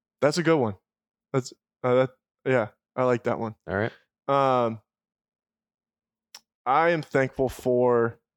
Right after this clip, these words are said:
Speaker 1: I am thankful for getting to work for Cyclone Fanatic.
Speaker 2: <laughs> I was literally just thinking that in my head.
Speaker 1: And I don't even, I don't even mean it, like, to be a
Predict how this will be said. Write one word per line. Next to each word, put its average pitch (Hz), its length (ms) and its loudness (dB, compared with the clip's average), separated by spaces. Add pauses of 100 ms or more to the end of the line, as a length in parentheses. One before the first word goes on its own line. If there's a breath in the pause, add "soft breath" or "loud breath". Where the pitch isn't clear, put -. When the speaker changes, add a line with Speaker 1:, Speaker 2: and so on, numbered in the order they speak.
(1600)
Speaker 1:
I 170 160 2
am 180 100 0
thankful 151 320 0
for 127 160 -4
getting 131 300 2
to 131 120 -4
work 120 280 0
for 120 100 -6
Cyclone 113 320 -2
Fanatic. 110 440 -4 (100)
Speaker 2:
<laughs> - 60 -4
I - 160 0
was 101 200 0
literally 98 220 0
just 92 120 -6
thinking 90 200 -2
that 80 120 -4
in 85 40 -10
my 85 100 -4
head. 87 180 -4
Speaker 1:
And 139 360 2 (200)
I 135 140 4
don't 170 140 0
even, 151 440 0 (760)
I 139 100 4
don't 160 120 2
even 151 220 0
mean 135 160 2
it, 127 140 2
like, 113 240 0 (560)
to - 80 0
be 120 220 2
a 110 100 0